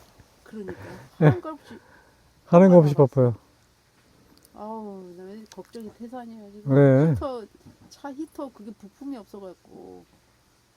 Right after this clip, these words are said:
Speaker 2: 음, 차 히터?
Speaker 1: 음.
Speaker 2: 앞을 뜯으면 엔지니어링 그대로 들어오지. <laughs>
Speaker 1: 잊어버리는 줄 알았어.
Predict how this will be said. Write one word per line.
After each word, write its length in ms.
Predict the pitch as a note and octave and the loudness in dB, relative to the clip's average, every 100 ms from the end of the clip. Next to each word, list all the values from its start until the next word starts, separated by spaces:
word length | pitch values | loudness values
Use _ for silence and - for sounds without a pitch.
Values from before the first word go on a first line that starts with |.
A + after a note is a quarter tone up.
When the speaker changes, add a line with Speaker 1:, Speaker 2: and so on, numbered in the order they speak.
| _ _ _ _ | _ _ _ _
Speaker 2:
음, 200 | B2+ B2+ | 2 2
차 180 | B2 D#3+ | 4 4
히터? 380 | E3 - F3+ E3+ | 2 4 4 4
Speaker 1:
음. 240 | G2+ - - - - - _ _ _ - - - - - - - _ - C#3 | 0 -10 -20 -20 -20 -20 _ _ _ -20 -20 -20 -20 -20 -20 -20 _ -4 -2
Speaker 2:
앞을 260 | A#2 F3+ | 2 2
뜯으면 360 | - A3 G#3+ G3 D#3 | 6 8 10 10 10
엔지니어링 440 | D#3 D#3+ E3+ D3 | 8 8 8 8
그대로 280 | C#3+ E3+ C3+ | 6 6 6
들어오지. 440 | C#3+ C3 A#2+ B2+ - | 4 2 4 2 0
<laughs> 60 | - A#3+ - G#3+ - - - - - - - - - - C4+ A4+ - - G#3 D#3+ D3+ C#3 | 0 -2 2 0 2 -4 -4 -4 -4 -4 -10 -10 -14 2 4 4 0 -6 -6 -6 -10 -10
Speaker 1:
잊어버리는 500 | C3 A3+ A3+ G#3+ G3 | -18 -16 -14 -14 -14
줄 100 | - | -18
알았어. 320 | - - - | -14 -14 -12